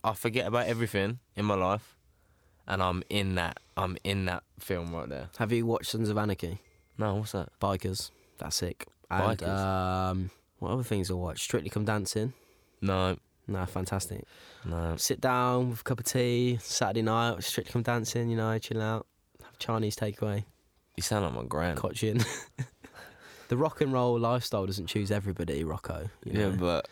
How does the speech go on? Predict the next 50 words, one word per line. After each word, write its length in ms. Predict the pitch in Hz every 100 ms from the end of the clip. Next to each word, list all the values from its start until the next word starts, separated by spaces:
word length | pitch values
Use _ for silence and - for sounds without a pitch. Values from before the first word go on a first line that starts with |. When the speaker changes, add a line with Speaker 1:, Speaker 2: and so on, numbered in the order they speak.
| - - _ _ _ _
Speaker 1:
watching 360 | 101 - - 92
Strictly 600 | - - - - 78 78
with 220 | 82 82
a 20 | 87
bit 180 | 87
of 80 | 85
glitter. 440 | 98 95 82 82 - -
Speaker 2:
Strictly, 400 | - 151 123 139
you 120 | 104
know 160 | 135 156
what 200 | 175 147
was 240 | 160 160
good 240 | - 117 90
though? 180 | 80 92
Dancing 380 | 110 101 -
on 100 | 98
Ice. 300 | 95 87 90
Like, 160 | 95 95
I 80 | 95
actually 220 | - 90
really 280 | 85 80 78
enjoyed 300 | 82 85 80
that 160 | 73
T 100 | -
V 100 | -
Speaker 1:
I 20 | 190 107
Speaker 2:
program. 160 | 135 147
Speaker 1:
used 200 | 151 -
to 60 |
like 340 | 98 82 80 -
it, 220 | 92 - _ _ _ _ _ -
and 100 | 101
I 80 |
don't 120 | 107 104
know 120 | 95
why 120 | 98
I 20 |
stopped 240 | 101 101 82
watching 300 | - - 64
it. 80 | 52
Speaker 2:
I 60 |
couldn't 260 | 117 160 143
dance 300 | 120 117 -
on 80 | 104
ice 240 | 107 101 -
very 200 | 95 90
well, 220 | 90 82
I 40 |
don't 200 | 87 80
think. 340 | - 87 -